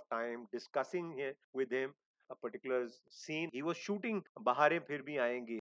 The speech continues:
He had rung up K. Asif, who made Mughal e Azam, and he had fixed up a time with him. Then there was a particular script for which he made a phone call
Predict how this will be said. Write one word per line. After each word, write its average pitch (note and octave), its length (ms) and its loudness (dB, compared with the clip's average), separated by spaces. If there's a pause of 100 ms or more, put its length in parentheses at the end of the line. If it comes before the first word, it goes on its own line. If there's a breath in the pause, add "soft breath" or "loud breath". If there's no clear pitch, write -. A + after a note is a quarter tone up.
He G3+ 80 -2
had A3 220 6
rung F3+ 180 6
up A3 220 6
K. G#3+ 80 0
Asif, F3+ 500 6
who G#3+ 180 -8
made G#2+ 240 -2
Mughal G#2 160 -6
e B2 40 0
Azam, G#2 340 2 (360)
and D3+ 340 6 (300)
he F3+ 220 -2
had F#3 260 8
fixed - 260 0
up F#3+ 120 2
a D#3+ 40 0 (120)
time D3 220 2
with C3+ 180 0
him. B2+ 220 0 (160)
Then A3+ 180 8
there A3+ 120 8
was B3 120 0
a A#3+ 60 4
particular A#3 380 6
script - 440 4 (140)
for G#3+ 120 6
which G3 280 6 (260)
he C#3 80 -8
made E3+ 180 0
a G3 60 6
phone F#3+ 320 4
call G3+ 220 6